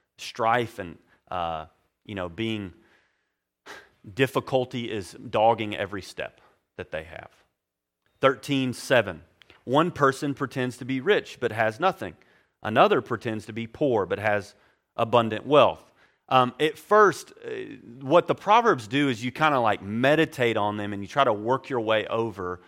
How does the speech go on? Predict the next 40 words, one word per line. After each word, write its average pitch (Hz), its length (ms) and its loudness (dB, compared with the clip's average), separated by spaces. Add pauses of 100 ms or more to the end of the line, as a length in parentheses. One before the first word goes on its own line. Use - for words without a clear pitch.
(100)
maybe 131 240 2
even 113 200 -6
read 107 200 -4
a 98 40 -6
couple 110 280 -6
different 107 320 -10
translations. 98 800 -10 (460)
You 113 180 -8
work 139 300 0
your 151 100 -2
way 131 140 6
over 117 160 2
to 104 80 -4
what 123 240 0
is 175 160 -4
he 127 100 -8
getting 92 440 -10
at? 71 160 -14
Like, 90 160 -10
what's 113 180 -8
his 95 200 -6
goal? 98 400 -2
And 113 160 -4
the, 113 100 -4
my 120 160 0
first - 400 0
couple 156 300 0
glances 113 520 -4
at 104 120 -6
this, 92 240 -6
I 127 120 -2
thought 190 180 6
it 151 60 4
was 120 120 -2
about 110 240 2
humility, 98 540 -8 (320)
trying 117 160 -2
to 113 60 -4
cultivate 107 500 -4
humility. 101 600 -10